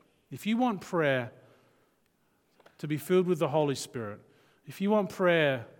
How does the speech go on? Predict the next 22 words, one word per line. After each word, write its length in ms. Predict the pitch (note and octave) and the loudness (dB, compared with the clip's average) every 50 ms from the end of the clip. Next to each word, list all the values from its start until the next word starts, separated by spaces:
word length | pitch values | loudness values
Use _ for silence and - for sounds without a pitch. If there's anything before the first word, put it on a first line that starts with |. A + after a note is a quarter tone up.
| - _ - | -20 _ -16
to 100 | - D3+ | -14 -12
sense 380 | - - F3 E3+ E3 D3 - | -8 -4 -4 -4 -4 -4 -4
his 160 | E3+ D#3 C#3 | -6 -6 -6
agape 520 | C3+ C3+ B2+ C3+ B2+ B2+ A#2+ - C3 B2 A#2 | -6 -4 -2 0 0 -2 -2 -4 -6 -6 -6
presence, 580 | - - A#2+ A2 G#2 G2+ F#2+ G2 - - - _ _ _ _ _ _ _ _ _ _ _ _ _ _ _ _ - | -8 -10 -12 -12 -12 -14 -16 -18 -20 -20 -20 _ _ _ _ _ _ _ _ _ _ _ _ _ _ _ _ -10
if, 160 | E3 - - | -10 -8 -8
if 140 | - D#3 - | -10 -6 -2
you 160 | F3+ G3+ A3+ | 0 2 2
want 240 | A3 A3+ A3+ A3 G3 - - - - - - - | 4 4 2 2 0 -4 -12 -20 -20 -20 -20 -16
someone 380 | - - G#3 G3 F#3+ F#3+ F3+ | -4 -2 0 0 2 0 0
to 100 | D#3 E3 | -2 -4
stand 320 | - - - F3+ F3 F3+ F#3 | -6 -4 0 0 2 2 2
with 100 | F3+ E3+ | 0 0
you 120 | E3+ D#3+ | 0 -2
and 100 | D3 C#3+ | -2 -4
pray 260 | - - - E3+ E3+ | -4 -2 2 2 2
with 160 | E3+ E3 E3 | 2 2 0
you 120 | D#3+ D#3 D3+ | -2 -2 -2
and 100 | D3 C#3 | -2 -4
agree 340 | C3+ A#2 - C#3 D3 D3+ D3+ | -6 -4 -2 0 0 0 0
with 180 | C#3+ C#3 B2 | -2 -4 -4
you 200 | B2 A2+ G#2+ G#2 | -6 -8 -8 -10